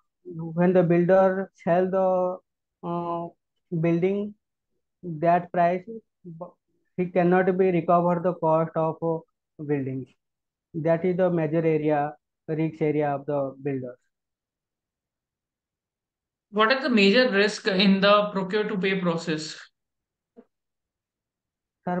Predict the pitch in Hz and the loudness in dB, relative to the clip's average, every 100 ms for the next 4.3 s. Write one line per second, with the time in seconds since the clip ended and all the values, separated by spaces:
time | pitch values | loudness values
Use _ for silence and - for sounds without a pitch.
0 | 180 170 160 185 185 208 208 190 185 202 | -2 -4 0 -2 0 -2 0 0 0 -4
1 | 190 175 180 196 196 202 202 196 202 202 | -4 -4 -2 -2 -2 -4 -6 -4 -4 -4
2 | 202 _ _ _ _ - 180 175 170 175 | -8 _ _ _ _ -10 -4 -2 -2 -2
3 | 165 185 185 185 - _ - 165 165 - | -4 -6 -6 -8 -14 _ 2 2 2 0
4 | 196 190 190 | 2 2 -2